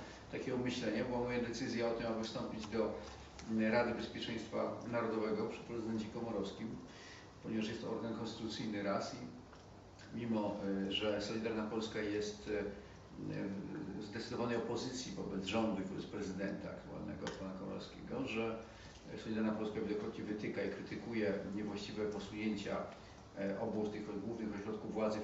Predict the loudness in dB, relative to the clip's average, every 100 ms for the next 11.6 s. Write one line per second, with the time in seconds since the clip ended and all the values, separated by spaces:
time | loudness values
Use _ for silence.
0 | 0 0 0 -2 -4 -2 -2 -2 -8 -8
1 | 2 8 8 10 8 6 4 4 4 6
2 | 4 0 -2 2 4 6 6 4 0 0
3 | 0 0 0 0 0 2 4 6 6 4
4 | 4 4 2 0 -6 -8 -4 -2 0 0
5 | 0 0 0 0 0 0 -2 -2 -4 -2
6 | -2 -2 -2 -2 0 2 0 -2 -8 -14
7 | -10 -4 -2 -2 -2 0 0 0 -2 -4
8 | -4 -6 -4 -2 0 0 2 2 2 2
9 | 0 -2 -8 -8 -6 -2 0 0 0 -2
10 | -2 0 0 -2 -2 -2 0 0 0 2
11 | 4 6 8 8 8